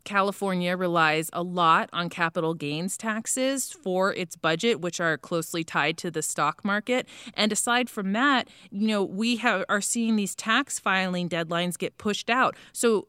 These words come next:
lawmakers might not even know what revenue they have to allocate. So it really is uncertain. And if this continues on, you can just see the, um,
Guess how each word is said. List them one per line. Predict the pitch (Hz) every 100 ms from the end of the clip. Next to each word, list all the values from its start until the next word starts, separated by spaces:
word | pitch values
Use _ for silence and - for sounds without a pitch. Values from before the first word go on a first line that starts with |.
| -
lawmakers | 220 240 262 262 220 214
might | 202 214
not | 226
even | 220 202 185 185
know | 196 262 220 180 185 - _
what | - 185 196 180
revenue | 214 214 208 208 190 185 170
they | 196
have | 190 214 202 185 175 190
to | - 214 190 170 -
allocate. | 202 302 269 - 123 - - -
So | - 240
it | - 240
really | 202 220 269 277 277 269 262 - _
is | 202 208 190
uncertain. | 196 180 - 185 175 160 143
And | - 180 180
if | 185 -
this | 190 185 - - _ _
continues | - 202 - 247 226 185
on, | 214 240 202 175
you | 190
can | 208 180
just | 185 -
see | - - 277 208 170 - - - 180
the, | 175 196 190 180 -
um, | 180 156 156 143